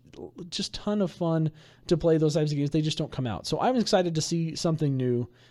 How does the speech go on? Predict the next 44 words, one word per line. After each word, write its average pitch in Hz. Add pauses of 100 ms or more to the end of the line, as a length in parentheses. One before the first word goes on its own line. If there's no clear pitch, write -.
(140)
that 131
is 123
in 156
that 147
genre 120 (100)
that, 117
that -
actually 135
looks 120
like 120
it 117 (260)
could 143
be 120
worth 104
a 90
damn. 71 (320)
So 165
there's 165
that. 117
So 120
Iron 185
Harvest. 87
Uh, 123
the 139
next 254
one, 104 (360)
speaking 220
of 156
Halo, 151 (160)
uh, 135
has 151
been 175
developed 175
by 156
the 143
co-found-, 165
one 170
of 160
the 151
co-founders 123
of 92
the 98
Halo 104
franchise, 117